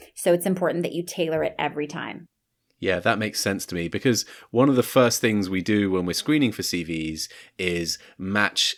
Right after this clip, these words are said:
Speaker 2: match up against the requirements that we stated. And it's, it's just, it's so hard to screen, but, uh, at least if you're missing a requirement on your C V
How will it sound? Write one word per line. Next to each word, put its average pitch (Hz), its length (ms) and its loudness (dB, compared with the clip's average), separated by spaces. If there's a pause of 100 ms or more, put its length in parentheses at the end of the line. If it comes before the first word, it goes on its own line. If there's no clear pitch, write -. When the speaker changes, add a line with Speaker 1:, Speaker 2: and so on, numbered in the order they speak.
Speaker 2:
match 110 440 0
up - 340 -2
against 92 640 -4
the 92 100 -2
requirements 87 640 0
that - 100 -8
we 82 60 -8
stated. 82 560 -4 (440)
And 82 540 -6 (120)
it's, 101 220 -8
it's - 140 -8
just, - 300 -4
it's - 640 -8
so 135 240 8
hard 117 380 4
to 107 120 -2
screen, 131 680 0
but, 98 280 2
uh, 95 240 -2
at 95 100 -6
least 117 300 -2
if 120 140 -2
you're 113 100 4
missing 110 480 2
a 101 60 0
requirement 104 500 0
on 98 140 -2
your 98 100 0
C 101 180 -2
V 117 300 0